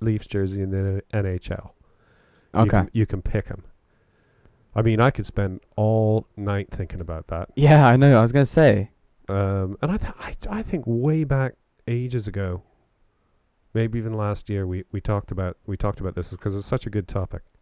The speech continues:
Speaker 1: Does anybody immediately spring to mind to you?
Speaker 2: Well, obviously, I would, uh, have to consider my,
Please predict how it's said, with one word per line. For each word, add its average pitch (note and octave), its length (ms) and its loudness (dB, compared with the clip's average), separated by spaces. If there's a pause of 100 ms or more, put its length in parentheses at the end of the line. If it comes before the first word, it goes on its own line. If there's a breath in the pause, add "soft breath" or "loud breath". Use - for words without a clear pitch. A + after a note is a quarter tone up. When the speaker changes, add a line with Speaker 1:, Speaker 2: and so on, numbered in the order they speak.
Speaker 1:
Does - 100 -2
anybody D3 480 2 (120)
immediately B2 640 0
spring B2+ 400 -2
to - 80 -2
mind B2+ 360 -2 (120)
to - 80 -2
you? C3+ 200 0 (560)
Speaker 2:
Well, A2+ 100 6
obviously, G#2+ 800 4 (200)
I G#2+ 140 2
would, G2+ 180 6
uh, G2 320 2
have A2 160 -2
to - 60 0
consider A2 340 0
my, G#2 220 2